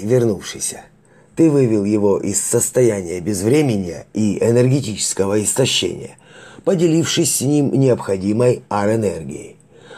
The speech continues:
Поэтому теперь он способен взаимодействовать только с тобой. А с вами?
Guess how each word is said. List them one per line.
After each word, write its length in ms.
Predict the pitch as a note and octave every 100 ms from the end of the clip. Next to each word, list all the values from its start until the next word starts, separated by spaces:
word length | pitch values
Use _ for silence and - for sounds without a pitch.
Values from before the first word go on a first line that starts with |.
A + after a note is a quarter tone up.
| -
Поэтому 500 | - A#2+ D#3 B2 F#2
теперь 440 | - G2 C#3 E3+ -
он 200 | G2+ F2+
способен 640 | - F#2 E2 G2+ E2+ D#2 D2+
взаимодействовать 1040 | E2+ E2 D#2 F2 C3 B2+ D3 C#3 C3 -
только 340 | - G2 A2+ G#2
с 100 | -
тобой. 440 | A2+ F2 D2 - _ _ _ _ _ _ _ _ _ - -
А 200 | - D3
с 100 | -
вами? 500 | G#2+ G#2+ A#2+ C3 F#2+